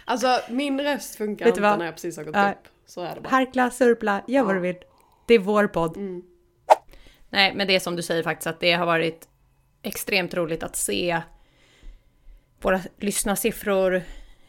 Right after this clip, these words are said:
Speaker 2: se hur folk engagerar sig, hur ni hör av er till oss och diskuterar ämnena med oss. Men det jag tycker är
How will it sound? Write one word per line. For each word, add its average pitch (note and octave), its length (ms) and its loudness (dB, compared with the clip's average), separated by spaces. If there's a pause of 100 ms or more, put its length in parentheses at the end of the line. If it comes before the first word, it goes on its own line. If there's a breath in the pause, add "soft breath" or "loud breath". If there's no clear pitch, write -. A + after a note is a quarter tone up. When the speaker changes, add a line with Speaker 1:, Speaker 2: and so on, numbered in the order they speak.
(120 loud breath)
Speaker 2:
se G3 340 0
hur F#3+ 100 -2
folk F3+ 300 -4
engagerar G#3+ 580 0
sig, G#3+ 360 0
hur G3 220 0
ni F#3 120 -2
hör F3 140 -2
av A3 340 4
er G#3+ 40 -2
till G#3+ 160 -4
oss G3+ 220 -2
och F3 60 -10
diskuterar A3 580 0
ämnena G3+ 400 -2
med G3+ 300 -4
oss. G3+ 180 -2
Men G#3+ 160 -4
det A3 60 0
jag G#3 180 0
tycker G#3 220 -4
är - 80 -6